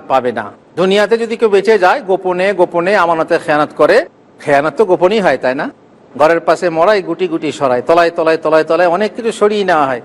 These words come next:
আমানতে খেয়ানত করা হয়। আপনি একটা ব্যবসার প্রতিষ্ঠানের মালিক আছেন, হ্যাঁ, অনেকভাবেই খেয়ানত করতে পারেন। আপনি মসজিদের মতোয়াল্লি আছেন, মাদ্রাসার ক্যাশিয়ার আছেন, তারপরে কোনো প্রতিষ্ঠানের ক্যাশিয়ার আছেন, সেখান থেকে আপনি গুটি গুটি সরাতে পারেন।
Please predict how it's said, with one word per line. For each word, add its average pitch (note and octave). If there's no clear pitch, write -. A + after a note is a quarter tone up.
আমানতে F3+
খেয়ানত G3
করা E3+
হয়। D3+
আপনি F#3
একটা F3+
ব্যবসার F#3
প্রতিষ্ঠানের F3+
মালিক E3+
আছেন, E3+
হ্যাঁ, G3
অনেকভাবেই G#3
খেয়ানত G#3
করতে F3+
পারেন। C3
আপনি F3+
মসজিদের E3+
মতোয়াল্লি F3+
আছেন, F3+
মাদ্রাসার D3
ক্যাশিয়ার F3+
আছেন, F3
তারপরে D#3+
কোনো F3
প্রতিষ্ঠানের F3
ক্যাশিয়ার F#3+
আছেন, F3+
সেখান G3+
থেকে G3+
আপনি G3
গুটি F3
গুটি G3+
সরাতে C4
পারেন। A3